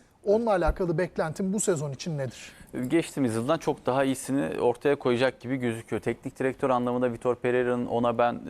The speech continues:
Speaker 2: çok daha fazla rol yükleyebileceği kanısındayım ki oynattığı oyuna da çok yabancı bir, e, İrfan Can yok aslında. Benzer tarzda oyunları oynayabilen bir oyuncu. E, geçtiğimiz yılın, yani devre arası transferi yapmak kolay bir iş değil. Ve burada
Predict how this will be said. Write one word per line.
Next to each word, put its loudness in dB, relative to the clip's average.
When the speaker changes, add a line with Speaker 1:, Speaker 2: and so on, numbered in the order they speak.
Speaker 2:
çok -8
daha 4
fazla 0
rol 2
yükleyebileceği -2
kanısındayım -2
ki -4
oynattığı -2
oyuna 0
da -6
çok -6
yabancı 0
bir, -6
e, -4
İrfan -2
Can 2
yok -2
aslında. -6
Benzer 0
tarzda 0
oyunları -2
oynayabilen 0
bir -2
oyuncu. -6
E, 4
geçtiğimiz 0
yılın, 2
yani 0
devre 6
arası 2
transferi 2
yapmak 2
kolay 2
bir 0
iş -6
değil. -4
Ve -2
burada 4